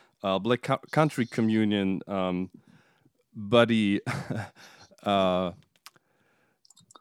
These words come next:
Joe Bonamassa, uh, singing there.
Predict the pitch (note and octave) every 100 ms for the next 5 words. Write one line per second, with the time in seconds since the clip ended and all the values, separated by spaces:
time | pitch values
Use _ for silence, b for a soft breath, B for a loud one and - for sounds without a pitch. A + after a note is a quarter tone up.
0 | _ _ - A#2 C#3 B2 B2 B2 C3 B2
1 | A#2 G2+ F2+ D#2+ - G2 G2+ G2 - -
2 | D#3+ D3 B2+ G#2+ G2 F#2+ F#2 F#2 F2+ F2